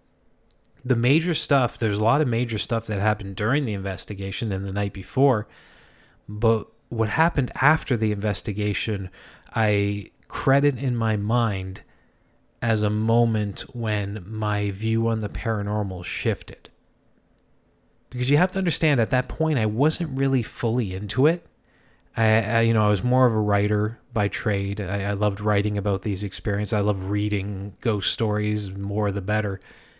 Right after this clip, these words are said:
But I wasn't really fully a hundred percent a believer yet.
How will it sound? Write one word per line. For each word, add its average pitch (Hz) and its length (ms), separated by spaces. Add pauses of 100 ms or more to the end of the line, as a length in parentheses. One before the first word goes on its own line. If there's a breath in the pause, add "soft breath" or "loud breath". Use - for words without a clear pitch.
(640 soft breath)
But 135 280
I 127 60
wasn't 147 320
really 139 220
fully 123 840 (480)
a 117 60
hundred 127 420
percent 117 320
a 107 40
believer 101 500
yet. 98 500